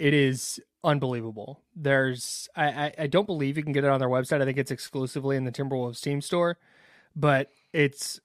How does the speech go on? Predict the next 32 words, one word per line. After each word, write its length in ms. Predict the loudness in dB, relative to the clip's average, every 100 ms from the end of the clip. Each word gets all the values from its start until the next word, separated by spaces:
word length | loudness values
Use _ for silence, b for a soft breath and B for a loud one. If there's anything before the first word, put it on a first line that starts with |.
| -14
really, 840 | -10 -6 2 8 10 8 4 2
really 380 | -2 0 0 0
cool. 220 | -4 -8
The 100 | -4
hoodie, 360 | 0 2 2 0
there's 300 | 0 -2 -2
a, 300 | -4 -4 -8 _ -4
there's 200 | -2 -2
a 60 |
hat 340 | -2 -2 -2 -4 -8
that's 480 | -6 -6 -8 -18 -20 _ _
really 240 | -4 -2 0
dope. 320 | 0 -2 -4 _ _ _
Uh, 280 | -12 -10 -12
there's 600 | -12 -8 -6 -6 -8 -12 -14 b b b
a 20 |
pair 180 | 0 0
of 60 |
sweats, 760 | 0 4 8 8 4 -4 -6 -10 _ _
obviously 500 | -2 2 2 2 2
our 120 | 2
favorites, 580 | 2 2 2 0 -2 -10 _ _ _ _ -10
and 160 | -6 -4
then, 240 | -2 -4 -4
and 180 | -2
then 80 | -2
there's 180 | -2 -2
a 40 |
Letterman 320 | -2 -2 -4 -4
jacket 320 | -4 -4 -6
as 80 | -4
well. 280 | -4 -4